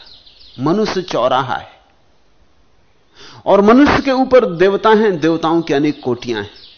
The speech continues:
लेकिन उनको भी अगर बुद्ध होना हो, उनको भी मनुष्य तक आना पड़ेगा। ऐसा ही समझो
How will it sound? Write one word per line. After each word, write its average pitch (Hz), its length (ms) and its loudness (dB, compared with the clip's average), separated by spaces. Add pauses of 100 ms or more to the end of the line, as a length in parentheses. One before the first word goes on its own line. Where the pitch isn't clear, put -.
(640)
लेकिन 143 320 -4
उनको 170 340 0
भी 170 140 0
अगर 120 220 -4
बुद्ध 117 260 -10
होना 127 240 -6
हो, 147 280 -8 (240)
उनको 127 300 -4
भी 123 140 -6
मनुष्य 113 400 -8
तक 95 160 -10
आना 82 200 -10
पड़ेगा। - 460 -18 (520)
ऐसा 170 200 -4
ही 196 140 -4
समझो 165 360 -4